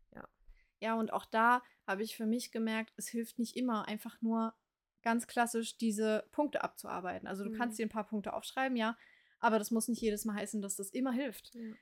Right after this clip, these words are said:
Speaker 2: Ähm, du musst jedes Mal überlegen, „Okay, möchte ich jetzt Musik hören?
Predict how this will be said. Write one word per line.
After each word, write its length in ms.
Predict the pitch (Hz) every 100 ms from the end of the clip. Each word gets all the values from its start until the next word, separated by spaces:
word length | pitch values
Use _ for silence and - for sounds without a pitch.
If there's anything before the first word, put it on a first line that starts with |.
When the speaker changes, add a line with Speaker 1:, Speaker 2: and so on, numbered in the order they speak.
| _ _
Speaker 2:
Ähm, 380 | 208 208 208 196
du 80 | 208
musst 240 | 214 -
jedes 300 | 240 277 294
Mal 240 | 247 247 226
überlegen, 500 | 226 220 233 233 226
„Okay, 400 | - 254 240 - _ _ _ _ _ -
möchte 340 | 190 220 226 311
ich 100 | 226
jetzt 200 | 190 240
Musik 300 | 254 302 240
hören? 240 | 196